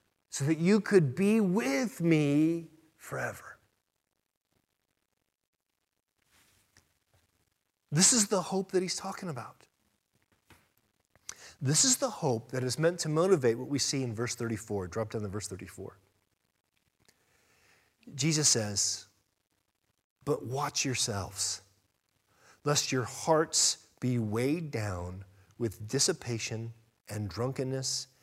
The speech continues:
and the cares of this life, for that day will come upon you suddenly like a trap,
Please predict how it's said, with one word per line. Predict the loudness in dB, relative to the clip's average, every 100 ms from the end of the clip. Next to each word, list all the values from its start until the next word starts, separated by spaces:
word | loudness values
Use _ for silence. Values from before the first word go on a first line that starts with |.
| _
and | -10
the | -8
cares | -10 -8 -6 -4 -4 -6
of | -8 -8 -6
this | -4 -4
life, | -6 -10 -14 -20 _ _ _ _ _ _
for | -6 0
that | 0 2
day | 2
will | 2 0
come | -2
upon | -2 -4 -6 -4
you | -4
suddenly | -4 -4 -2
like | -2 -4
a | -6
trap, | -8 -8 -10 -10 -16